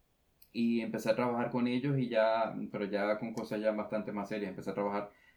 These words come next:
en esa época estábamos trabajando con Lotus Notes, eh, teníamos varios proyectos que, con los que trabajábamos allí, que era lo,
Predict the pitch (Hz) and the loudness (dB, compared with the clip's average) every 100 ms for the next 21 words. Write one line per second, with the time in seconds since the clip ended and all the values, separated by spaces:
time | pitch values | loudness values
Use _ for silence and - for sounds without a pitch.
0 | _ 104 107 107 110 110 104 101 101 107 | _ -6 -4 2 4 4 0 -2 -2 -4
1 | 113 104 104 107 110 101 98 95 110 127 | -2 -2 -2 -2 -2 -2 -4 -4 -2 0
2 | 120 - _ _ _ _ - 117 110 107 | -2 -8 _ _ _ _ -8 -6 -2 -2
3 | 107 104 101 104 101 110 110 117 117 110 | -2 0 -2 -4 -6 -4 -2 -2 -2 -6
4 | - 117 113 117 113 113 113 107 113 117 | -10 -2 0 0 -4 -6 -6 -6 -6 -6
5 | 113 107 104 107 107 107 107 104 104 107 | -6 -4 -4 -6 -8 -6 -2 0 2 0
6 | 113 113 110 123 113 101 104 107 101 | 0 -2 -2 -2 0 0 2 0 -2